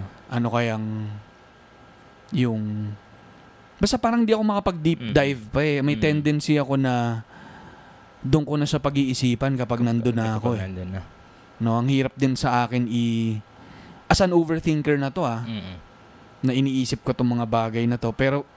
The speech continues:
Speaker 1: pakiramdam ko lang, sir, parang kahit anong is-, pag-isipan ko minsan, kapag nandun ka na, mag-, mababasag karamihan <laughs> ng mga iniisip mo, eh.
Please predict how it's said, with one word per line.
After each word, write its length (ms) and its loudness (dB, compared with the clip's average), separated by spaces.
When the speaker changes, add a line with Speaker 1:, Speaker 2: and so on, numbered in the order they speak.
Speaker 1:
pakiramdam 480 0
ko 120 0
lang, 160 0
sir, 220 -2
parang 460 0
kahit 220 0
anong 180 2
is-, 240 -2
pag-isipan 680 0
ko 180 -2
minsan, 720 0
kapag 260 0
nandun 440 2
ka 140 -2
na, 360 -2
mag-, 340 -4
mababasag 800 0
karamihan 520 0
<laughs> 60 2
ng 120 -2
mga 160 4
iniisip 600 0
mo, 180 0
eh. 120 -2